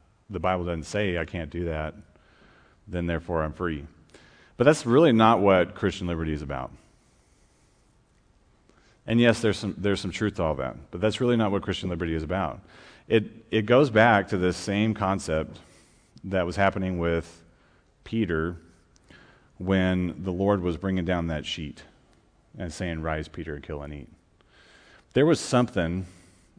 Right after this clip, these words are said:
in Peter's understanding, which had to do with his culture, that was keeping him from being able to minister to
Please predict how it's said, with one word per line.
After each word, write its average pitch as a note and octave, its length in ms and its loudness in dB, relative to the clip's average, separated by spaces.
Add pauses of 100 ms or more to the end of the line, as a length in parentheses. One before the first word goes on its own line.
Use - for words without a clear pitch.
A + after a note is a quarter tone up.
(160)
in G2 180 -2
Peter's G#2+ 720 0
understanding, G#2+ 840 -4 (1300)
which F#2+ 140 -4
had G#2+ 120 4
to A2 80 -2
do A2 100 4
with G#2+ 120 2
his A2+ 140 -2
culture, F2+ 480 -4 (1300)
that F#2+ 540 2 (600)
was G2 680 4 (100)
keeping C3 400 0
him F#2 360 0
from F#2 200 -2
being F#2+ 160 0
able F#2 180 -2
to F2+ 60 -4
minister F2+ 580 -2
to E2+ 500 -4